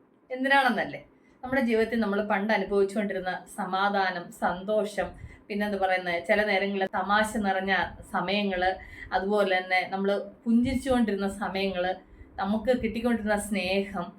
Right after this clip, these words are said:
ഇതൊക്കെ നമുക്ക് ഇന്ന് നമുക്ക് കിട്ടുന്നുണ്ടോയെന്നൊക്കെ ഒന്ന് തിരിച്ചറിയാൻ വേണ്ടിയിട്ട് നമ്മുടെ ജീവിതത്തിലേക്ക് നമ്മളൊന്ന് തിരിഞ്ഞു നോക്കണം. അതിൻ്റെ കൂടെ തന്നെ നമ്മുടെ ജീവിതത്തിൽ നമ്മൾ പുറകോട്ടൊന്ന് തിരിഞ്ഞു നോക്കുമ്പം നമ്മുടെ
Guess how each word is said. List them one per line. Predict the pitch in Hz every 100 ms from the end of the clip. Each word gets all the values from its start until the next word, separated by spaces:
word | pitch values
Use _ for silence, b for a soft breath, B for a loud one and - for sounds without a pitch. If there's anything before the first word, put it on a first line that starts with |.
| B B 311
ഇതൊക്കെ | 311 302 - 330 294
നമുക്ക് | 226 240 262 226
ഇന്ന് | 226 247 226
നമുക്ക് | 196 196 226 226 - -
കിട്ടുന്നുണ്ടോയെന്നൊക്കെ | 254 320 311 285 262 247 - 233 196
ഒന്ന് | 190 214 208
തിരിച്ചറിയാൻ | 196 196 226 220 208 190
വേണ്ടിയിട്ട് | 175 175 170 247 - - _
നമ്മുടെ | 202 196 196
ജീവിതത്തിലേക്ക് | 196 202 208 202 202
നമ്മളൊന്ന് | 175 190 202 202
തിരിഞ്ഞു | 233 226 180
നോക്കണം. | - - - - _ _ _ _ _ _ - _ - 214
അതിൻ്റെ | 214 226 226
കൂടെ | 220 226 247 226
തന്നെ | 175 202 - B B 202
നമ്മുടെ | 196 208 202
ജീവിതത്തിൽ | 196 196 196 196 202 214 - -
നമ്മൾ | 196 196 190
പുറകോട്ടൊന്ന് | 190 208 208 208 202 202
തിരിഞ്ഞു | 196 214
നോക്കുമ്പം | 185 180 175 180 190 B -
നമ്മുടെ | 196 208